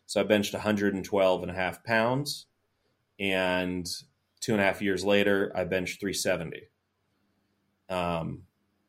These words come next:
I was squatting eighty-seven and a half pounds to a twelve inch box. And a few years later, I was squatting five hundred.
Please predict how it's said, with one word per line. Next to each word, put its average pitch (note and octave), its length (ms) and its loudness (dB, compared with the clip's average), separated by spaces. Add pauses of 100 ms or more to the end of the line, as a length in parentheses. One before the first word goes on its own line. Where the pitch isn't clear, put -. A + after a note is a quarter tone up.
(720)
I F#2 180 2
was F2 140 -2
squatting G2+ 680 4
eighty-seven G#2+ 640 4
and C#3+ 120 4
a C#3 40 2
half C#3 280 2
pounds C#3+ 500 4
to C3+ 140 2
a C3 60 2
twelve C3 260 4
inch B2+ 200 -2
box. A#2 400 4
And G2 80 -2
a - 20 -8
few G2 140 -2
years F#2 240 0
later, F2 240 0
I D#2 40 0
was E2+ 160 -6
squatting F2 400 -4
five E2 280 -4
hundred. E2 360 -10